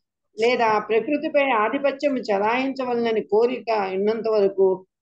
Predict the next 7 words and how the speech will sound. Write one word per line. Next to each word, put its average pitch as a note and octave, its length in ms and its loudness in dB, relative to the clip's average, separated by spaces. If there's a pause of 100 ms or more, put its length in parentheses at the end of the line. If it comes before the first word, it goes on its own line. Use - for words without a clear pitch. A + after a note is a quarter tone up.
(120)
మనుజుడు C#4 380 2
త్రిగుణ C4+ 400 -2
ప్రభావము C4 680 -2
నుండి A#3 240 0
బయటపడే A3+ 520 0
అవకాశమే A3+ 760 0
లేదు. F#3+ 460 2